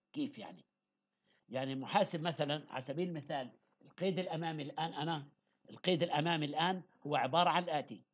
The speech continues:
إنه في محلات زياد، آه، سددت قيمة فاتورة كهرباء، قيمة فاتورة كهرباء تسعة وثلاثين دينار.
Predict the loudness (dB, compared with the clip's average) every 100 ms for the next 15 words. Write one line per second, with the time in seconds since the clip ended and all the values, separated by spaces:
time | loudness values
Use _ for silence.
0 | _ _ _ -10 -6 2 4 4 2 2
1 | 2 0 -2 -18 _ _ _ _ -18 -2
2 | 2 4 2 0 -12 _ _ _ _ _
3 | -10 -6 -4 -4 0 4 4 2 -2 -4
4 | -6 -4 -2 0 -2 -6 -10 -20 -6 -6
5 | -2 -4 -4 -6 -6 -6 -10 -12 _ _
6 | _ _ -20 _ _ 0 2 0 -2 -2
7 | 2 0 2 0 2 2 2 2 2 2
8 | 0 0 0 0 -4 -8